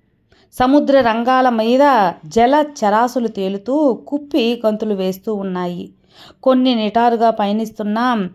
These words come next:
మరికొన్ని పక్షులు ఎగురుతున్నాయి. జంతువులు చాలా అనర్థాలతో పుట్టాయి. తలలు లేకుండా కొన్ని, వెనుక కాళ్ళు లేకుండా కొన్ని, ఒంటి కాళ్ళతో, మూడు కాళ్ళతో, కళ్ళు, చెవులు అన్నీ ఉండి నోరు అనేది లేనివి, తోకలను తలలున్నవి,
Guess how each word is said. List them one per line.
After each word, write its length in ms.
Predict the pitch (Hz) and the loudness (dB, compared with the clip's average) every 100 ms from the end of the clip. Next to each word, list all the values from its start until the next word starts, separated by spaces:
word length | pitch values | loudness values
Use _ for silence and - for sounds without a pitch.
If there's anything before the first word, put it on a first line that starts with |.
| _ - 233 | _ -8 0
మరికొన్ని 500 | 269 320 294 285 285 | 2 4 4 4 2
పక్షులు 360 | 220 - 269 | -2 -2 0
ఎగురుతున్నాయి. 800 | 233 202 214 208 202 190 190 196 | 0 0 -4 -6 -6 -4 -4 -4
జంతువులు 600 | 196 208 220 247 285 254 | -4 -2 -2 0 0 0
చాలా 540 | 220 - 190 196 226 240 | -2 -4 -2 0 2 0
అనర్థాలతో 720 | 208 202 190 196 196 190 190 | 0 -2 -4 -4 -6 -6 -8
పుట్టాయి. 600 | 190 170 - 180 175 180 _ _ _ _ - _ | -8 -16 -10 -10 -10 -14 _ _ _ _ -20 _
తలలు 300 | 202 196 202 | -2 2 2
లేకుండా 500 | 196 190 196 208 202 | 2 0 0 -2 0
కొన్ని, 500 | 202 202 190 214 208 | 0 -2 -2 -2 -2
వెనుక 360 | 185 220 269 294 | 0 0 2 0
కాళ్ళు 400 | 285 202 202 277 | -2 0 2 2
లేకుండా 520 | 277 254 247 226 214 | 2 2 -2 -2 -2
కొన్ని, 420 | 208 202 202 220 | -2 -4 -4 -4
ఒంటి 340 | 190 196 226 311 | -4 -4 -4 -6
కాళ్ళతో, 560 | 302 247 233 208 214 | -2 -2 -2 -4 -6
మూడు 300 | 202 202 226 | -4 -2 -4
కాళ్ళతో, 600 | 233 214 208 196 196 202 202 - - - _ | -4 -4 -2 -4 -4 -6 -8 -18 -20 -20 _
కళ్ళు, 520 | 226 226 247 254 226 220 226 | 0 0 2 0 0 0 -2
చెవులు 500 | 226 262 247 233 - | 0 0 2 0 -2
అన్నీ 440 | 208 233 269 302 302 | -6 -2 2 4 4
ఉండి 400 | 247 233 220 226 | 2 0 -2 -2
నోరు 380 | 202 208 269 | 0 2 4
అనేది 400 | 277 233 220 202 | 4 2 -2 -4
లేనివి, 560 | 202 202 202 190 202 190 | -4 -2 -2 -4 -6 -6
తోకలను 480 | 190 208 233 226 220 | -6 -4 -4 -6 -8
తలలున్నవి, 880 | 220 190 202 220 208 202 185 202 | -8 -6 -4 -4 -2 -2 -2 -4